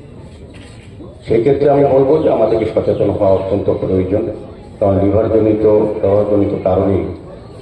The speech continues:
হেপাটাইটিস বির জন্য লিভার, এটা আমরা সবচেয়ে গুরুত্বপূর্ণ অঙ্গ আমাদের দেহের মধ্যে সংক্রামিত হয়ে থাকে। লিভারকে রক্ষা করার জন্য, হেপাটাইটিস সংক্রমণ থেকে মুক্ত করার জন্য আমাদের এই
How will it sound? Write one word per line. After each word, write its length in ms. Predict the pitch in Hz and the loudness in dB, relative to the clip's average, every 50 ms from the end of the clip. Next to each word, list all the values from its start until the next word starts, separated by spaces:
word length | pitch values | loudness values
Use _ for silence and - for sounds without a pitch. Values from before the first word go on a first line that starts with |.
| - - | -12 -6
হেপাটাইটিস 600 | - 98 - - - - 107 104 104 101 113 - | -4 0 0 0 0 0 0 -2 -2 -2 -2 -2
বির 220 | 98 101 104 - 101 | 0 0 -2 0 -2
জন্য 140 | 107 107 | 0 0
লিভার, 720 | 98 98 92 90 92 90 104 98 92 101 101 90 87 95 | 0 0 0 0 0 0 0 0 0 0 -2 -4 -4 -4
এটা 140 | 95 98 101 | -2 0 0
আমরা 180 | 95 98 98 90 - | 2 2 2 0 0
সবচেয়ে 500 | 104 113 117 - - - - - - 143 | -2 -2 -4 -4 -6 -4 -4 -2 -2 -2
গুরুত্বপূর্ণ 600 | - - 104 104 104 107 104 104 - - 101 98 95 - - | 0 0 0 0 0 0 -2 -4 -2 0 0 2 2 0 0
অঙ্গ 280 | 101 95 98 98 98 101 | 0 0 0 2 2 2
আমাদের 300 | 95 92 95 95 95 87 - | 2 2 2 0 0 -2 0
দেহের 220 | 90 87 - 92 | -2 -2 -2 -2
মধ্যে 280 | 90 92 90 - - - - - - - - - - - - - - - - | -2 -2 -2 -4 -6 -8 -10 -12 -14 -18 -20 -20 -20 -18 -18 -16 -12 -6 -4
সংক্রামিত 340 | 113 104 104 104 107 98 107 | -2 0 2 2 2 2 2
হয়ে 280 | - - - 92 87 - - | 0 2 2 0 0 0 -2
থাকে। 220 | 95 95 - - - - - - - - - - - - - | -4 -4 -6 -8 -12 -14 -16 -18 -18 -18 -20 -20 -16 -10 -6
লিভারকে 680 | 98 95 98 107 110 107 110 113 117 117 - - 113 - - - | -4 0 0 2 2 0 0 0 0 0 0 0 -4 -8 -6 -2
রক্ষা 300 | 98 98 - 98 101 113 | -2 -2 -2 0 -2 -4
করার 300 | - - 117 107 110 107 104 | -2 0 2 2 2 4 4
জন্য, 420 | 107 110 107 107 107 107 107 107 - - - - - - - - - - - - - - - - | 2 2 4 2 2 2 0 -4 -6 -10 -14 -16 -18 -20 -20 -20 -20 -20 -20 -20 -20 -20 -12 -6
হেপাটাইটিস 500 | - 101 - - - 104 104 104 104 101 | -4 -2 -2 0 0 0 -2 -2 -2 -2
সংক্রমণ 420 | 110 - - - - 104 110 110 107 | -4 -4 -4 -2 -2 0 0 0 2
থেকে 140 | 104 110 | 2 0
মুক্ত 300 | 98 - - 95 95 - | 2 0 0 -2 0 0
করার 280 | - 117 110 107 107 107 107 | 0 2 2 2 4 2 2
জন্য 240 | - - - - - - - - - - - - - - - - - - - - - - - - - | 2 0 -2 -4 -6 -8 -12 -16 -18 -20 -20 -20 -20 -20 -20 -20 -20 -20 -20 -20 -20 -20 -16 -8 -4
আমাদের 340 | 95 95 98 92 98 98 92 90 90 - - | -2 0 0 2 2 0 0 -2 -4 -4 -4
এই 280 | 101 98 92 90 90 | -2 -2 0 0 -2